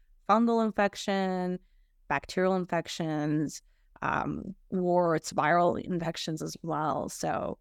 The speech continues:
lots of crazy things that can happen. But even with that, lots of people get things done to their nails. Um, just be careful with it. Give your nails some breaks in between, just so you're not traumatizing them and dehydrating them too frequently.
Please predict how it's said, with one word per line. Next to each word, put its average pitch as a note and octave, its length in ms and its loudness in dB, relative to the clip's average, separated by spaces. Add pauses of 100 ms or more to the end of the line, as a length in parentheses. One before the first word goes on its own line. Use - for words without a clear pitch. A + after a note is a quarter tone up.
lots C4 220 4
of C#4+ 60 0
crazy A#3 240 2
things G3+ 160 -4
that E3 100 0
can D3+ 100 -8
happen. - 300 -8
But G#3 120 0
even C#4 280 4
with C4+ 180 4
that, A3+ 240 4
lots G3 240 6
of F#3+ 60 -4
people A3 220 0
get G3 280 0
things G#3+ 260 2
done F#3 240 2
to G#3+ 160 -2
their G#3 200 2
nails. G3 600 2 (440)
Um, F3+ 440 2
just G#3 240 0
be C4 80 0
careful A3+ 440 0
with G#3+ 200 -2
it. G3+ 120 2
Give G3+ 160 0
your G3+ 140 2
nails F#3+ 240 0
some G3 180 -2
breaks F3 480 -2
in F3 100 0
between, F3 720 -2
just - 200 -4
so F3 80 -4
you're E3+ 120 -2
not D#3 200 -2
traumatizing D3 800 -2
them - 260 -6 (500)
and F3+ 220 0
dehydrating E3+ 640 0
them - 160 -6 (100)
too - 160 -4
frequently. - 720 -6